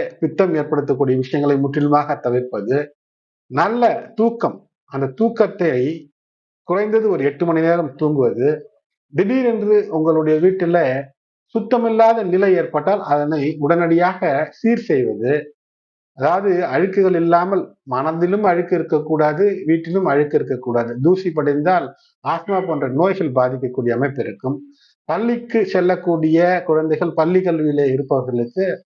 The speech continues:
இந்த மாதம் சிறப்பாக தான் இருக்கிறது. கல்லூரி படிப்பிலே இருப்பவர்களுக்கு சிறு சிறு இடையூறுகள் வந்தாலும் கூட எந்த விதமான கவனச்சிதறலும் இல்லை என்றால் வெற்றிக்கான வழி. வெளிநாடு, வெளிவட்டார கல்விகளிலே வெற்றி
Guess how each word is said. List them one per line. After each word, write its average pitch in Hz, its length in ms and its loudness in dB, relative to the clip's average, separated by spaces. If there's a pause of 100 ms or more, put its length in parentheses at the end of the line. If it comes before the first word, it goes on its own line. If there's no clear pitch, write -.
(420)
இந்த 190 220 0 (160)
மாதம் 165 420 -2
சிறப்பாக 147 500 -2
தான் 151 220 -2
இருக்கிறது. 127 560 -2 (540)
கல்லூரி 226 420 0
படிப்பிலே 170 520 0
இருப்பவர்களுக்கு 147 720 0
சிறு 208 280 -2
சிறு 190 220 2
இடையூறுகள் 156 580 2
வந்தாலும் 123 480 0
கூட 185 180 -2 (600)
எந்த 175 260 0
விதமான 190 400 -2
கவனச்சிதறலும் 156 800 2
இல்லை 143 240 4
என்றால் 139 360 0
வெற்றிக்கான 139 580 0
வழி. 110 260 0 (440)
வெளிநாடு, 220 500 2 (120)
வெளிவட்டார 170 560 2 (100)
கல்விகளிலே 143 680 0 (280)
வெற்றி 147 300 -4